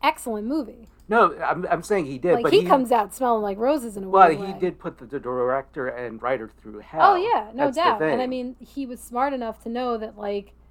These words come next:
Speaker 1: "I don't ever wanna do this again. I better burn those bridges." Like,
Speaker 2: Yeah,
Speaker 1: toot
Speaker 2: I,
Speaker 1: sweet.
Speaker 2: I get it,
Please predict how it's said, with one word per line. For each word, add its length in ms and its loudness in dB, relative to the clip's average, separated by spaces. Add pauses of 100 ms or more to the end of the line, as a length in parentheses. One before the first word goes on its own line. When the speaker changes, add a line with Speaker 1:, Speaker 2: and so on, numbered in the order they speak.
(400)
Speaker 1:
"I 120 0
don't 200 2
ever 180 -2
wanna 200 -4
do 180 -6
this 200 -6
again. 540 -10
I 80 -6
better 380 0
burn 460 -2
those 240 -4
bridges." 420 -6
Like, 160 -4
Speaker 2:
Yeah, 220 4
Speaker 1:
toot 180 0
Speaker 2:
I, 20 -16
Speaker 1:
sweet. 400 -8
Speaker 2:
I 120 2
get 360 0
it, 160 -2